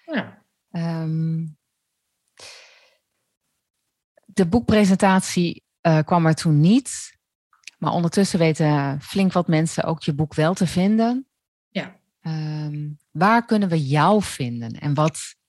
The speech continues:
Speaker 2: kun je nu betekenen voor anderen, Simone?
Speaker 1: Ehm, nou, je kunt mij vinden, eh, in Dongen, in
Speaker 2: In Dongen.
Speaker 1: Brabant.
Speaker 2: Ja.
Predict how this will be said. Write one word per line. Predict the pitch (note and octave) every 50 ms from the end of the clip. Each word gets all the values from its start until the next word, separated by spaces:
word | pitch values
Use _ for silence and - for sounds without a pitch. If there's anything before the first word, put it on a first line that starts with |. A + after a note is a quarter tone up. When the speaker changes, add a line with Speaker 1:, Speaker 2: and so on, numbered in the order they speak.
| _ _
Speaker 2:
kun | - - F#3+ F3+
je | E3 D#3
nu | D#3+ E3+
betekenen | D#3+ C#3+ D3 - D#3+ D3+ D#3 D3 - C3+ B2
voor | A#2+ - -
anderen, | - A#2 A#2 A#2+ A#2+ A#2+ A#2 B2 B2+
Simone? | - - - C3+ A#2+ A2 - - - - - - - _ _ _ _ _ _ _ _ _ - - - - - - - - - - _ _ _
Speaker 1:
Ehm, | - A#3 C4 C4 C4 B3+ B3 B3 B3+ B3 A3 -
nou, | - C#4 A3+ - - G3+
je | G#3+ G#3+
kunt | - C#4 A#3+ A3
mij | A3 A#3 A3+ A3+ A3 G#3 F#3+ F3+ F3+ -
vinden, | F3 - F3 A3 A#3+ A#3 G3 F3+ E3+ D#3+ D#3 D3 D3 C#3+ F#3 - _
eh, | - E3 D#3 C#3+ C3+ C3+ C3 B2 A#2+ A#2 G#2 - _ _ _ _
in | - A#3+ G#3 F#3+ F3 D#3 C#3+ C3 C3
Dongen, | - E3+ F3+ G3+ A3 B3 E4 - - - - _ _ _ _ _ _ -
in | F#3+ F#3
Speaker 2:
In | D#3 C3
Dongen. | A2+ B2 B2 B2+
Speaker 1:
Brabant. | D#3+ E3+ F#3+ F#3 G3 G#3 A3 - - - - _ _ _ _ _
Speaker 2:
Ja. | - B2+ A#2 G#2 G#2 - - - - C4+ -